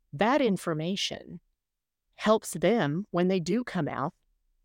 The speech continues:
address a problem more robustly and more holistically, right? So you, again, it is this partnership. I, I'm, I used to actually be a firm believer in nobody else, nobody has to operate this digester but a third party. And now I'm,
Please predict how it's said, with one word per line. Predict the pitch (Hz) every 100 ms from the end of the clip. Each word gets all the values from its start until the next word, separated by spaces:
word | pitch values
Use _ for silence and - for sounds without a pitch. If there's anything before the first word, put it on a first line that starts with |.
| _ 180
address | 160 180 175 -
a |
problem | 170 - 160 165 156 160
more | 170 165 151
robustly | 151 147 147 143 - - 151
and | 139
more | 139 139
holistically, | - 135 131 139 - - _ _ _ _ _ _ _ _ -
right? | - _ _ -
So | - 180
you, | 175 185 -
again, | 175 143 190
it | 175 185
is | 233 -
this | 202 -
partnership. | - 190 175 156 151 -
I, | 160 160 - -
I'm, | 175 165 160 _ _ _ -
I | 214
used | 226 262 262 -
to | 208
actually | 170 196 - 180
be | 170 156
a | 147
firm | - 185 180 175
believer | 175 160 214 202 151 -
in | 151 143 139 _ _ _ _
nobody | 180 196 208 185 170
else, | 160 - - 233
nobody | 196 196 185 170
has | 170 -
to | -
operate | 165 170 165 151
this | 156
digester | 170 151 151 147 160
but | 147 147
a |
third | - 170 151 151
party. | 170 160 147
And | - 156
now | 175 190
I'm, | 180 160